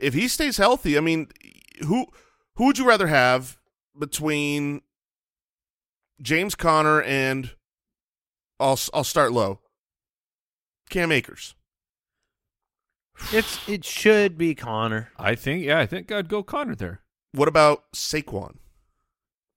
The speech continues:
Speaker 2: It should
Speaker 3: I'll
Speaker 2: probably
Speaker 3: go
Speaker 2: be
Speaker 3: Conner.
Speaker 2: Conner. Yeah.
Speaker 1: Zeke.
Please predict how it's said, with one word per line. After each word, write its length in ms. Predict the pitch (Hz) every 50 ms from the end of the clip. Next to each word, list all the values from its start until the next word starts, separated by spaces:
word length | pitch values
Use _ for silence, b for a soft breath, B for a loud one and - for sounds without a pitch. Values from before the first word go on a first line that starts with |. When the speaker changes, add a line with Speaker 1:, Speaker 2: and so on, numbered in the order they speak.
| _
Speaker 2:
It 80 | 220 -
should 200 | - - 220 156
Speaker 3:
I'll 60 | - _
Speaker 2:
probably 340 | - - 139 110 117 127 127
Speaker 3:
go 60 | 143
Speaker 2:
be 100 | 143 123
Speaker 3:
Conner. 140 | 113 160 170 123
Speaker 2:
Conner. 480 | 113 113 113 113 110 104 98 101 123 143
Yeah. 300 | 127 113 107 107 104 104
Speaker 1:
Zeke. 540 | 101 107 160 180 147 - - - - -